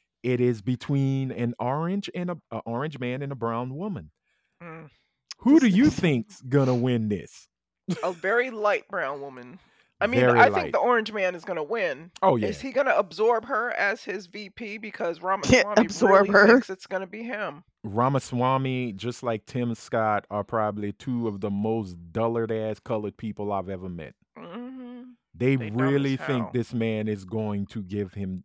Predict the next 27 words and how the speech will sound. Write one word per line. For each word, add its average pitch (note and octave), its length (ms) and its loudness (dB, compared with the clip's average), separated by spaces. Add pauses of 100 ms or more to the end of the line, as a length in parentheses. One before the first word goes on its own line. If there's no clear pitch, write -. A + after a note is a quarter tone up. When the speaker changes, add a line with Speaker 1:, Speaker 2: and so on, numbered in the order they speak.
(100)
Speaker 1:
give G#2+ 240 -4
them G#2+ 180 -4
the, G2 260 -6 (140)
the A#2+ 180 -2
number A2 280 0
Speaker 2:
And B3+ 180 2
Speaker 1:
two G3+ 40 -6
Speaker 2:
so C#4+ 140 0
Speaker 1:
spot. D4 120 4
Speaker 2:
does D4 180 -4
little C#4 240 -2
Ronnie. D4+ 560 -2 (580)
Little F#4+ 220 -2
Ronnie G4 400 0
thinks D#4 300 -10
he's G4+ 240 -6
up D#4 180 -6
for D#4 240 -6
it - 100 -16
too. A4 260 -8 (300)
Speaker 1:
Okay, D3+ 240 0
Speaker 3:
Not A#3+ 80 0
Speaker 1:
can - 100 0
I, C#4 80 0
Speaker 3:
little B3 200 0
Speaker 1:
can F3+ 80 -2
I A3 120 -2